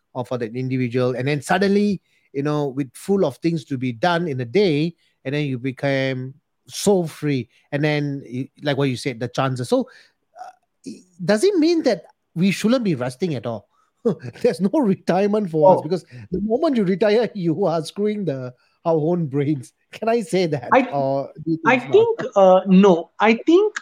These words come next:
Speaker 2: that when a person is retired, you are actually relieving them from their duties. You are not
Speaker 1: Right.
Speaker 2: relieving them from their work.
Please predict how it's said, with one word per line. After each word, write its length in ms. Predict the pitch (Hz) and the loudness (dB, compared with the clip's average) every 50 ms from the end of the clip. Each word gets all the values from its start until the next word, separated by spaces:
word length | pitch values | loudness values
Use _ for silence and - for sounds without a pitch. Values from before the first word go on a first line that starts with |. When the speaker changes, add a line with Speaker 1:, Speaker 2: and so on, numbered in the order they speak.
| - - | -10 -2
Speaker 2:
that 240 | 175 170 175 170 170 | 2 4 4 4 4
when 200 | 160 175 170 170 | 2 2 2 2
a 40 | 160 160 | 0 0
person 460 | - 196 196 196 190 233 262 247 233 _ | 2 4 4 4 4 2 0 0 -2 _
is 340 | - 160 156 151 - - - _ | -6 -6 -4 -6 -8 -12 -16 _
retired, 600 | 143 143 147 - - 160 143 147 165 175 175 - _ - | -8 -8 -8 -4 0 2 4 6 8 8 6 6 _ 2
you 200 | 165 143 175 175 | 4 8 8 8
are 80 | 160 - - | 8 6 4
actually 420 | 180 175 - - 233 254 277 240 | 0 2 2 2 6 6 6 6
relieving 760 | 170 143 160 160 151 151 160 185 190 185 - 214 220 208 202 196 | 6 4 2 0 2 2 2 2 2 2 2 2 4 4 4 6
them 260 | 185 190 190 196 185 - - | 6 6 4 4 0 -4 -4
from 240 | - 165 151 143 139 | -2 -2 -2 -2 -2
their 160 | 135 131 123 | -2 -2 -4
duties. 680 | 123 123 - 139 143 139 - 135 123 - - - - - _ _ _ _ _ _ _ _ _ _ - | -4 -4 -2 -2 -2 -2 -4 -10 -10 -8 -8 -8 -10 -12 _ _ _ _ _ _ _ _ _ _ -4
You 140 | 170 190 | 0 0
are 60 | 196 214 | 2 4
not 220 | 240 285 294 202 | 4 4 4 2
Speaker 1:
Right. 80 | 165 143 | 0 -2
Speaker 2:
relieving 560 | 156 156 156 170 180 185 202 214 214 208 190 190 | 0 2 2 4 4 4 2 0 -6 -6 -4 -4
them 260 | 190 196 202 202 190 _ _ - | -4 -4 -4 -8 -12 _ _ -8
from 340 | 156 147 139 139 139 135 131 | -6 -4 -4 -4 -6 -8 -6
their 180 | 139 135 131 123 | -6 -4 -4 -4
work. 460 | 127 131 160 175 170 156 _ - - | -2 2 2 2 2 2 _ -12 -18